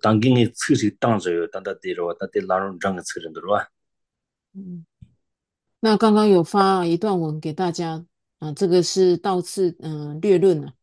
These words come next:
Speaker 2: 啊，略论的文，那时候
Speaker 1: 대성 딱 가르세 고르스나, 돈도데 가르세 고르스나, 아주 지구 총어 값을 지금 년도에 등에 든게 쌈, 쌈 고래서 쪼러와.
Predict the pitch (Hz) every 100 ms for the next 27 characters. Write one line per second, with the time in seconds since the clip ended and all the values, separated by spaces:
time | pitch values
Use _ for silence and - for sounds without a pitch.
0 | _ 147 156 214 180 196 160 147 135 139
1 | 156 147 147 - _ _ _ _ _ _
2 | _ _ _ _ _ _ _ _ _ _
3 | _ _ _ _ - 139 127 120 175 -
4 | 147 180 143 113 104 127 101 80 - 107
5 | 127 131 - 117 117 101 98 - 95 95
6 | 98 - - 160 156 - 165 160 120 -
7 | 117 - 101 95 101 101 123 110 - 110
8 | 107 98 95 - - - - - 117 104
9 | - _ _ - - 117 87 85 90 87
10 | 76 - 107 104 78 76